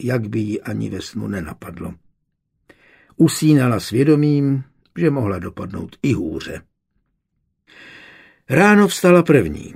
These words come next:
Z malé lahvičky vylila na prostěradlo trochu prasečí krve a pak se šla vykoupat. Káť stála ve vedlejší komoře, komorná rychle nanosila ohřátou vodu,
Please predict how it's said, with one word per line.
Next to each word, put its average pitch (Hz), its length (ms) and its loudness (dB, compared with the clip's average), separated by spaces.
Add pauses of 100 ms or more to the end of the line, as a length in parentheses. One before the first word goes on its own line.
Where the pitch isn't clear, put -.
Z 107 100 -6
malé 123 280 0
lahvičky 139 640 2
vylila 123 400 2
na 117 140 0
prostěradlo 113 640 -4
trochu 104 340 -8
prasečí 101 520 -10
krve 143 340 -4
a 127 100 -4
pak 120 200 -8
se 117 140 -8
šla 104 200 -10
vykoupat. - 560 -14 (1160)
Káť 156 500 2
stála 127 600 -2
ve 98 140 -6
vedlejší 107 500 -8
komoře, 123 640 -2 (640)
komorná 107 560 0
rychle 113 340 -4
nanosila 101 720 -6
ohřátou 95 640 -10
vodu, 127 380 -2